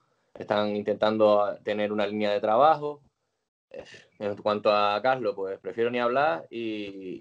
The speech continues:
y Jesús León no lo conozco de nada, lo vi, lo he visto dos veces en mi vida,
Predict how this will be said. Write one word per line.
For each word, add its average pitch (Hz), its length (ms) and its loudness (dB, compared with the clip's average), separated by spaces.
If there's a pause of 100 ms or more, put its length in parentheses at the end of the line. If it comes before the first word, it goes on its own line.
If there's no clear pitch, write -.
y - 60 -8
Jesús 104 260 2
León 110 260 8
no 123 100 8
lo 123 100 6
conozco 113 320 -2
de 101 100 4
nada, 107 240 -2
lo 92 140 -6
vi, 101 400 -14
lo 95 220 -6
he - 20 -10
visto 104 180 -2
dos 104 160 2
veces 123 480 -2 (200)
en 107 160 -12
mi 107 120 -4
vida, 135 520 0